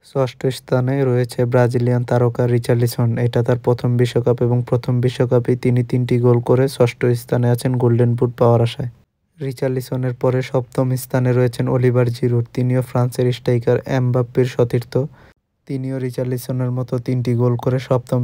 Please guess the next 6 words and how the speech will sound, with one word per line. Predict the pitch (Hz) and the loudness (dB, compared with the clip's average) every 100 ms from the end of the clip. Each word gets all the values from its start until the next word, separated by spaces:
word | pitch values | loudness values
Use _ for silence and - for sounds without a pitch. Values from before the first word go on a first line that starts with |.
| 123 | -2
স্থানে | - 127 120 120 | -2 0 2 2
রয়েছেন। | 120 120 - 113 113 _ _ _ _ | 2 0 -2 -6 -6 _ _ _ _
ফ্রান্সের | 135 127 120 123 123 | -10 -8 -10 -8 -6
অলিভার | 123 123 123 120 | -4 -4 -4 -4
জিরুডের | 123 123 120 123 123 | -4 -4 -4 -4 -4
মতো | 123 - | -4 -4